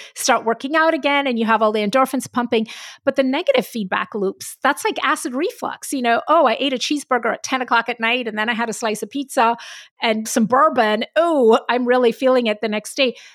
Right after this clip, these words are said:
But think about hangovers. If we did not get hangovers where we feel physically ill, and often we feel depressed and our mood is sad, and we could just drink as much as we wanted,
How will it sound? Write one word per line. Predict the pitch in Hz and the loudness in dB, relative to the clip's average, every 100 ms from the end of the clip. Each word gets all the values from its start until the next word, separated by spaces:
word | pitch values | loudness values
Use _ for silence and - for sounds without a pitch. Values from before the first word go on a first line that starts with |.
| _ | _
But | 320 | -8
think | - 403 | -4 -4
about | 453 359 320 | 2 2 0
hangovers. | 269 285 269 208 196 - - | -4 0 0 0 -4 -6 -2
If | 311 - - | -2 -2 -6
we | 415 453 | -6 -2
did | 359 320 | -2 0
not | 302 285 - 240 | 2 2 0 -4
get | 247 | -6
hangovers | 240 254 233 220 190 - 208 | -6 -6 -2 -2 -2 -8 -8
where | 269 240 233 233 - | -4 0 2 2 0
we | 233 233 | -6 -8
feel | 233 - 254 226 214 - - - | -8 -6 -2 0 0 -2 -12 -6
physically | 339 330 415 370 330 - | -4 -4 -4 -2 -2 -2
ill, | 220 214 262 392 - | -2 0 0 -2 -2
and | 240 - | -4 2
often | 233 247 - 247 | 2 2 -2 -4
we | 240 | -4
feel | - 233 226 | -2 0 0
depressed | 220 226 - 214 214 - | -2 -6 -2 -2 -2 -4
and | 214 | -4
our | 202 | -2
mood | 220 285 | -2 -4
is | 262 | -4
sad, | - 196 185 190 226 - - - - _ _ _ _ _ | -6 -4 -2 -4 -6 -18 -20 -20 -20 _ _ _ _ _
and | - 302 | 0 2
we | 320 | 2
could | - 320 | 2 0
just | 277 269 | 0 -2
drink | 214 277 302 | 2 2 2
as | 302 | 0
much | 262 - | 0 0
as | 254 | -2
we | 233 233 | -2 0
wanted, | 214 247 359 233 214 233 | 2 4 4 2 2 -2